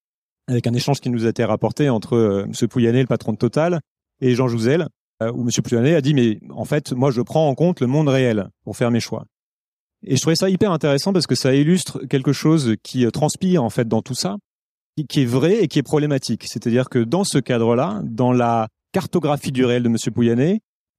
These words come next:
il y a quelque chose de profondément vrai qui est que, bah, je prends en compte le fonctionnement du capitalisme tel qu'il est aujourd'hui. On me demande de créer des profits, on me demande de, d'anticiper des problématiques géopolitiques, je le fais. Si je le fais pas, je serai remplacé d'ailleurs. Et en face, on a quelqu'un d'autre qui met le réel,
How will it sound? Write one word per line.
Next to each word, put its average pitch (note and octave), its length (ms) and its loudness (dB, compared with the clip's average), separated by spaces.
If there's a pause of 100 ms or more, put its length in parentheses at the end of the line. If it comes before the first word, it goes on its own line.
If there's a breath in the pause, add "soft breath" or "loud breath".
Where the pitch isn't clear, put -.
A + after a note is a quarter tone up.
(140)
il A#2 80 2
y C#3+ 40 4
a E3 80 0
quelque C#3+ 240 0
chose D#3+ 300 2
de A#2 220 2
profondément B2+ 520 0
vrai D3 260 2
qui - 140 0
est E3+ 60 4
que, - 80 -2
bah, G#2 80 0
je G2+ 100 -2
prends - 140 0
en D3+ 60 0
compte F#3 160 -2
le B2+ 60 0
fonctionnement A#2+ 420 -2
du C#3+ 80 -2
capitalisme A#2 560 -2
tel G#2+ 140 -4
qu'il A2+ 140 -6
est G#2+ 40 0
aujourd'hui. G#2 320 -2
On D#3+ 100 2
me D3 140 2
demande D3 400 0
de A2+ 100 2
créer A#2 200 -2
des A2+ 100 0
profits, B2 340 0
on F3+ 60 2
me C#3 140 2
demande D3 340 0
de, A#2 180 2 (280)
d'anticiper C3 520 -2
des B2+ 80 2
problématiques B2 360 -2
géopolitiques, A2+ 540 2
je C3+ 120 4
le E3+ 80 2
fais. - 260 -2 (140)
Si - 140 -8
je G#2 40 -4
le A2+ 60 2
fais A2 140 -4
pas, D#3 140 -2
je D3+ 60 -6
serai C3 180 0
remplacé C3 380 0
d'ailleurs. G#2+ 360 -6 (280)
Et A#2+ 100 -2
en A2 80 2
face, F3 300 -2
on A#2+ 80 2
a G#2+ 60 2
quelqu'un A2+ 240 -2
d'autre D#3+ 160 0
qui A3 100 -2
met G2+ 200 -2 (300)
le G#2+ 140 0
réel, C#3+ 380 0